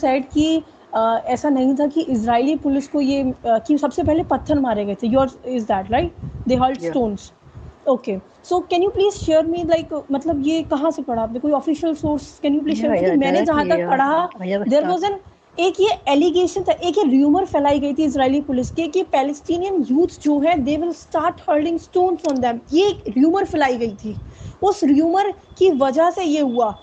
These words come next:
Speaker 1: और जहाँ तक, मतलब, जो मुझे पता है, जहाँ तक मैंने पढ़ा है, उसमें ये आया था कि, अ, अ, palestinian youth ने पत्थर तब फेंकना स्टार्ट किया,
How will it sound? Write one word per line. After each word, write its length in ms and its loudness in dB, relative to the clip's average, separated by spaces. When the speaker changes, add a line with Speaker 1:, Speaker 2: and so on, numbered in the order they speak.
Speaker 1:
और 120 2
जहाँ 340 0
तक, 140 2
मतलब, 240 0
जो 100 -2
मुझे 300 0
पता 280 0
है, 180 0
जहाँ 180 -2
तक 100 -2
मैंने 240 0
पढ़ा 280 0
है, 140 2
उसमें 260 -2
ये 180 2
आया 260 2
था 240 0
कि, 120 2
अ, 520 0
अ, 140 0
palestinian 560 0
youth 220 2
ने 100 0
पत्थर 360 -2
तब 100 2
फेंकना 400 0
स्टार्ट 340 -2
किया, 440 -2